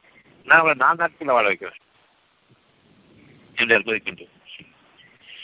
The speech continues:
நீங்க எது அவசரப்படுறீங்களோ, அதை நான் நன்மையை சேர்த்து வாழ வச்சிருக்கேன். அதனால வாழ்ந்துட்டு இருக்கேன். திருப்தி பண்றீங்க. வீடு அமைச்சிட்டு போயிட்டேன்னு சொல்லிட்டு. இல்ல, அந்த வீட்டுல என்னன்னு தெரியாது.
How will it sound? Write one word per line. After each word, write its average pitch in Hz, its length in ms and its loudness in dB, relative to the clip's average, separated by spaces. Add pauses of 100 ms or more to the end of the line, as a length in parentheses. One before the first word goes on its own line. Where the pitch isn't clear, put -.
(460)
நீங்க 123 180 0
எது 151 100 4
அவசரப்படுறீங்களோ, 143 720 0
அதை 127 180 2
நான் 117 220 -4
நன்மையை 139 300 -4
சேர்த்து 170 260 -2
வாழ 123 120 2
வச்சிருக்கேன். 98 420 -6
அதனால 135 240 -2
வாழ்ந்துட்டு 107 340 -4
இருக்கேன். - 300 -20 (3500)
திருப்தி 151 260 0
பண்றீங்க. 101 460 -4 (840)
வீடு 135 220 2
அமைச்சிட்டு 117 420 -6
போயிட்டேன்னு 101 320 -4
சொல்லிட்டு. - 260 -8 (160)
இல்ல, 123 320 -2
அந்த 104 240 0
வீட்டுல 120 260 0
என்னன்னு 117 260 -2
தெரியாது. 104 340 -4